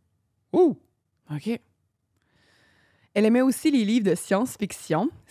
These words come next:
Speaker 2: C'était une personne plutôt calme et mystérieuse, selon ses proches, puis le terme mystérieux est très important ici. C'est peut-être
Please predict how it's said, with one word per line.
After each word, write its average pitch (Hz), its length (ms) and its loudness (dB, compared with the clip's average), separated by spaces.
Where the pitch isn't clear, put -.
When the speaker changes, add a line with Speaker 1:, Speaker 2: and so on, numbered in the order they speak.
Speaker 2:
C'était 262 120 2
une 262 40 0
personne 262 340 -4
plutôt 302 280 -2
calme 269 520 0
et 190 140 0
mystérieuse, 208 920 -2
selon 165 300 -4
ses 170 160 -6
proches, 233 280 -6
puis - 140 -6
le 190 120 -2
terme 247 440 -2
mystérieux 196 1040 -6
est 180 140 -10
très 190 240 -4
important 165 380 -6
ici. - 280 -12
C'est - 160 -20
peut-être 190 300 -2